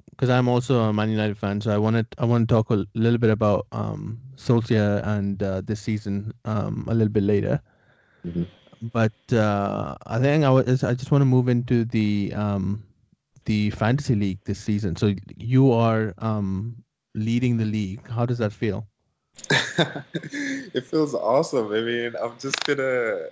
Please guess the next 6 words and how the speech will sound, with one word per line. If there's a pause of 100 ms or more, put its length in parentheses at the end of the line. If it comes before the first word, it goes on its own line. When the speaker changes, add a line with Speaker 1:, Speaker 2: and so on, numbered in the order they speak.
(120)
Speaker 2:
enjoy
it
while
it
lasts. (720)
I